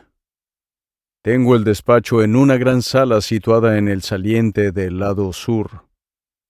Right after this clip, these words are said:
lo que me permite ver sin ningún obstáculo las montañas Big Horn a mi derecha y el valle del río Powder a mi izquierda.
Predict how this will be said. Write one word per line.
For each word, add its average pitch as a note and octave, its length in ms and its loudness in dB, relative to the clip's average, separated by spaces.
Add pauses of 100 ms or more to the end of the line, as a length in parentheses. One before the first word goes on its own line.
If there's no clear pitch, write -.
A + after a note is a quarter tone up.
(400)
lo G2+ 120 -6
que G#2+ 140 -4
me A2 140 -2
permite C3 680 4
ver A#2+ 240 2
sin A2+ 180 0
ningún G#2+ 400 2
obstáculo A#2+ 680 0
las G2+ 200 0
montañas G2 680 -4
Big G2+ 280 -4
Horn A2 400 -2
a G#2 60 -2
mi G2+ 120 -2
derecha G#2+ 680 -4 (680)
y E2+ 220 -6
el E2 160 -6
valle B2 360 0
del G2+ 220 0
río A2 340 0
Powder G#2 560 -4
a F2 80 -4
mi E2+ 140 -6
izquierda. E2+ 800 -12